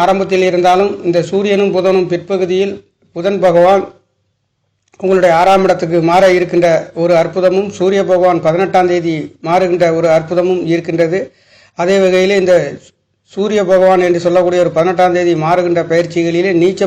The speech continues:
பங்க ராஜயோகத்திலே இந்த உங்களுடைய ஆறாம் இடம் என்று சொல்லக்கூடிய துலாம் ராசியும், பஞ்சம ஸ்தானம் என்று சொல்லக்கூடிய கன்னி ராசி அதிபதி புதன் பகவானும் ஒன்றுக்கொன்று பரிவர்த்தனை யோகத்திலே இந்த சூரிய பகவான் நாளுக்குடையவர் இங்கே ஆறாம் இடத்துல மறைகின்ற பொழுது,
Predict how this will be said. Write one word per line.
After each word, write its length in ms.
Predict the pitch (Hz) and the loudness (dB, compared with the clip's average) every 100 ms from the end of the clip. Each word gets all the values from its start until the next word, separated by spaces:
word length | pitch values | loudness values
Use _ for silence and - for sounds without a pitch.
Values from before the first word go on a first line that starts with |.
| 175 | -2
பங்க 160 | 180 | 0
ராஜயோகத்திலே 800 | 170 170 165 170 165 160 160 185 196 | 2 0 0 -2 -4 -6 -6 -2 -2
இந்த 140 | 175 156 143 - _ _ _ _ | 0 -2 -4 -8 _ _ _ _
உங்களுடைய 280 | 180 175 170 | -4 0 0
ஆறாம் 300 | 165 180 196 | 2 2 2
இடம் 160 | 190 185 | 2 0
என்று 120 | 180 170 | -2 -2
சொல்லக்கூடிய 300 | 175 170 165 | -2 0 -2
துலாம் 320 | 165 175 190 180 | 0 2 2 2
ராசியும், 440 | 175 165 185 202 214 - - | 2 0 -2 -4 -4 -12 -8
பஞ்சம 320 | 170 202 208 190 | -4 0 0 2
ஸ்தானம் 260 | 185 185 | 0 0
என்று 140 | 180 175 | -2 -2
சொல்லக்கூடிய 320 | 175 170 170 160 | -2 -2 -2 -2
கன்னி 240 | 160 196 190 | 0 2 2
ராசி 240 | 175 170 170 | 2 2 -2
அதிபதி 280 | 165 165 160 | -2 -4 -6
புதன் 260 | 156 175 185 | -2 -2 0
பகவானும் 360 | 175 175 180 196 | 0 0 0 0
ஒன்றுக்கொன்று 400 | 170 190 185 175 175 | 0 -2 -2 -4 -2
பரிவர்த்தனை 440 | 160 185 196 170 180 | -2 0 -2 -2 0
யோகத்திலே 340 | 175 175 175 180 | 0 0 -2 -2
இந்த 100 | 165 160 | -4 -4
சூரிய 200 | 175 180 | -2 -2
பகவான் 360 | 170 165 165 151 | 0 -2 -2 -2
நாளுக்குடையவர் 600 | 170 175 165 170 165 160 | -4 -4 -2 -2 -2 -2
இங்கே 140 | 160 | -2
ஆறாம் 240 | 156 170 170 | 0 0 0
இடத்துல 240 | 170 160 156 | -2 -4 -4
மறைகின்ற 280 | 156 165 160 | -4 -4 -4
பொழுது, 180 | 160 190 | -4 -4